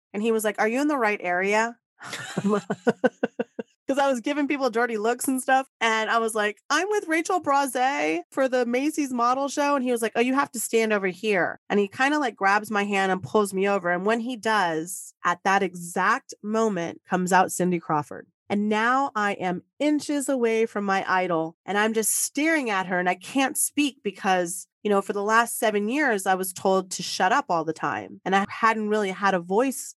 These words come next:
My only way of communicating was with my grades and my ability to, you know, perform well, but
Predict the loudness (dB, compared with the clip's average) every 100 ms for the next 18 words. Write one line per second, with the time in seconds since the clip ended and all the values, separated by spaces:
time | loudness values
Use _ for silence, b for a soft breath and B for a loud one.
0 | _ 0 2 2 0 -2 0 0 2 -2
1 | -4 -2 0 0 -2 -2 -2 -2 -2 -2
2 | -2 0 0 2 -2 -2 0 2 2 0
3 | 0 0 0 -2 -4 -2 -2 -2 -6 _
4 | -2 0 0 -2 -8 -2 0 0 0 0
5 | 0 -2 -2 0 0